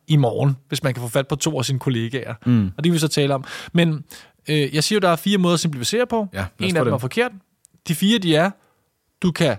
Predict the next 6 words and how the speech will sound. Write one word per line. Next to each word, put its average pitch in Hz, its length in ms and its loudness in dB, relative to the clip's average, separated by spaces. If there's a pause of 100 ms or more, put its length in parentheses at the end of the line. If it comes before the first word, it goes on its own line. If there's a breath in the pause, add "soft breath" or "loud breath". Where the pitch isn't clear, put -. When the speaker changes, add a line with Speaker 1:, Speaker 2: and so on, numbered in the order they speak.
(320)
Speaker 1:
fjerne 165 440 0
ting, 302 260 -2 (640)
du - 120 -20
kan 107 100 -6 (140)
fjerne 175 460 -2 (280)
kollegaer, 214 480 2